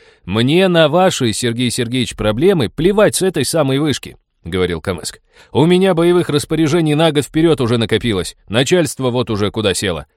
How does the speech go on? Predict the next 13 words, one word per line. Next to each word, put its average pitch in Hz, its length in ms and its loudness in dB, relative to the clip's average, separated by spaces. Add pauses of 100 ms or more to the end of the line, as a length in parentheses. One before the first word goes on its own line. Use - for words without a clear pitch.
(200)
и 120 160 0
ножки 139 300 0
свесило". 92 540 -4 (500)
Он 85 180 -8
громко 92 340 -4
похлопал 90 500 -6
себя 82 240 -10
по 98 140 -6
красной 82 380 -8
шее 143 260 -4
широкой 95 420 -8
мясистой 90 460 -10
ладонью. 87 480 -6